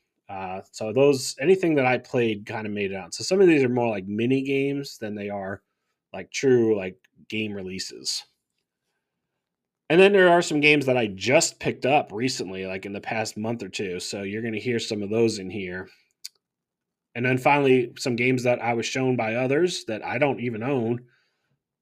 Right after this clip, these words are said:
but because they got played this year, they're on my list. All right. And I'll try to indicate those as I go through this list a little bit.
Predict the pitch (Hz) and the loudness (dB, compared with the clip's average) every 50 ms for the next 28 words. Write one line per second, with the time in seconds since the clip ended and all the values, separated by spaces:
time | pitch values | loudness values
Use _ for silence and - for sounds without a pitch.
0 | _ - - - - - - 110 - - 104 104 101 98 - - 110 107 104 107 | _ -6 -6 -6 -4 -4 -4 -4 -4 -4 -4 -6 -6 -6 -4 -4 -4 -4 -4 -6
1 | - - 139 165 175 147 113 104 104 104 107 110 107 107 107 120 120 - - - | -6 -4 -4 -4 -4 -4 -4 -4 -4 -4 -4 -6 -6 -8 -8 -8 -8 -8 -8 -8
2 | - - - - _ _ _ _ _ _ _ _ _ _ - 190 214 254 - 403 | -8 -10 -12 -16 _ _ _ _ _ _ _ _ _ _ -16 -6 -2 0 0 0
3 | 403 - _ _ _ _ _ _ _ _ _ _ _ _ _ _ _ _ _ _ | 0 -4 _ _ _ _ _ _ _ _ _ _ _ _ _ _ _ _ _ _
4 | - 185 214 214 - 202 185 170 156 151 147 139 135 139 127 123 117 120 117 110 | 4 4 6 8 8 8 8 8 6 4 4 4 4 4 2 2 2 2 0 2
5 | 104 107 101 104 98 95 104 101 98 - 101 95 87 92 87 - 85 85 - - | 2 0 -2 -4 -6 -6 -6 -6 -6 -6 -8 -8 -6 -6 -8 -8 -8 -8 -10 -10
6 | - 78 80 76 73 - 67 62 | -12 -14 -16 -16 -16 -16 -16 -16